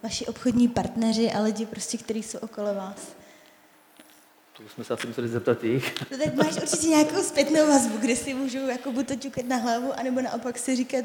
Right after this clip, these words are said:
Speaker 1: nebo to naopak kopírovat, že jo? A zkoušet to, jestli to
Speaker 2: Tak
Speaker 1: funguje.
Speaker 2: já musím říct, že před deseti rokama se nám někteří smáli.
Speaker 1: Jo.
Speaker 2: Jo.
Speaker 1: Dovedu si představit.
Speaker 2: Dneska už to tak není. Jo,
Speaker 1: Hmm.
Speaker 2: že když jsme, když jsme, jsme měli takový období, a kdy jsme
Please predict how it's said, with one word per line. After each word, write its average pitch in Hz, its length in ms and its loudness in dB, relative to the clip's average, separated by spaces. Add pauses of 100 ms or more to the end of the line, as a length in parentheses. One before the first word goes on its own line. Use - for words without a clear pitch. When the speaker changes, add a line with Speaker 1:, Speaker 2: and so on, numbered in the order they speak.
(100)
Speaker 1:
nebo 240 240 0
to 262 120 0
naopak 269 340 -2
kopírovat, 262 680 4
že 214 140 -4
jo? - 180 -4 (880)
A - 20 -14
zkoušet 262 500 -4
to, 269 60 -4
jestli 247 240 -2
to 254 60 -4
Speaker 2:
Tak 269 80 -2
Speaker 1:
funguje. 269 440 2
Speaker 2:
já 131 100 4
musím 143 280 2
říct, 147 140 6
že 160 80 6
před - 180 0
deseti 131 280 2
rokama 123 300 2
se - 120 -2
nám 123 120 4
někteří 120 280 -2
smáli. 101 480 -2 (420)
Speaker 1:
Jo. 294 180 0 (880)
Speaker 2:
Jo. 208 100 0
Speaker 1:
Dovedu 254 220 -2
si 254 140 -8
představit. 226 560 -10 (300)
Speaker 2:
Dneska - 300 -4
už 110 120 -2
to 123 60 -10
tak 117 160 -8
není. 104 180 -8 (420)
Jo, 110 100 -8
Speaker 1:
Hmm. 117 80 -2
Speaker 2:
že 117 80 -4
když 120 80 -8
jsme, 135 140 -6 (240)
když 113 220 -8
jsme, 123 180 -8 (120)
jsme 123 180 -4
měli 117 200 4
takový 120 260 0
období, 113 560 2 (120)
a 104 160 0
kdy 104 160 -6
jsme 107 360 -4